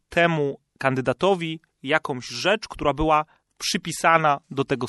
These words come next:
stanu. Na przykład klucze, którymi miał otwierać i zamykać kościół, albo ampułki, którymi miał posługiwać przy kościele, albo świece, albo pismo, które miał czytać,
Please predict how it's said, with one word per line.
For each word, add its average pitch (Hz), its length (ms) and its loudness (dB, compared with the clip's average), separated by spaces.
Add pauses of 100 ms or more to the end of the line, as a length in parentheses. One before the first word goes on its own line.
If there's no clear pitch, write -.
stanu. 101 300 -8
Na 120 100 -10
przykład - 400 -4
klucze, - 580 0 (300)
którymi 147 500 -4
miał 151 240 2
otwierać 147 540 2
i 135 60 -8
zamykać 127 440 -4
kościół, - 420 -12
albo 147 340 -4
ampułki, 180 760 2
którymi 135 340 -4
miał 143 140 2
posługiwać 139 640 -2
przy - 180 -10
kościele, 117 520 -12
albo 151 300 2
świece, - 680 0 (140)
albo 151 340 2
pismo, 147 440 -6
które 165 280 2
miał 160 160 0
czytać, - 500 -8